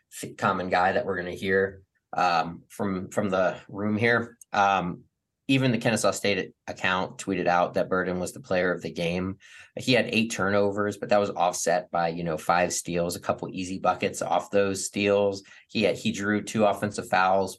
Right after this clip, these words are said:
pretty much in what, like, a span of one or two minutes. Um, the guy shot nine of twelve shooting. After I kind of touched on how low his field goal percentage was,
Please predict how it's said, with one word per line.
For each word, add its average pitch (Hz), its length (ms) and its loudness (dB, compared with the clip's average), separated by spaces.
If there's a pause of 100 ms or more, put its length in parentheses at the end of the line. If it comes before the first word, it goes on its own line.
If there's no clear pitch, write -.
pretty 117 200 2
much 101 260 0
in 101 60 0
what, - 160 0
like, - 140 -2
a 85 40 -4
span 95 360 0
of 90 120 -4
one 92 160 -4
or 90 40 -2
two 101 200 -2
minutes. 104 540 2 (460)
Um, 90 340 2
the 104 120 -2
guy 104 220 4
shot - 360 2
nine 104 240 2
of 101 80 0
twelve 101 320 0
shooting. 101 640 -4
After 101 400 2
I 90 200 2
kind 95 340 -2
of 90 200 0 (260)
touched 110 340 0
on 98 220 4
how 95 300 2
low 98 260 2
his 95 140 -4
field 101 200 0
goal 98 100 4
percentage 95 480 -4
was, 165 420 4